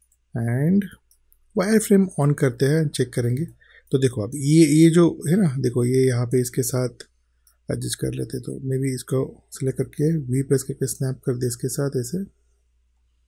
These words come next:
और फिर ये जो vertex है इसको थोड़ा select करूँगा, ऐसे adjust करूँगा।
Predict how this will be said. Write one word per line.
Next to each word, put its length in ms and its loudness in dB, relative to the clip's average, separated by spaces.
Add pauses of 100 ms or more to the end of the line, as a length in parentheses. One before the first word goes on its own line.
(380)
और 120 -8
फिर 140 -4
ये 180 -2
जो 140 -2
vertex 360 -2
है 40 2
इसको 200 -4
थोड़ा 180 -6
select 320 -6
करूँगा, 360 -2
ऐसे 200 -4
adjust 240 -4
करूँगा। 280 0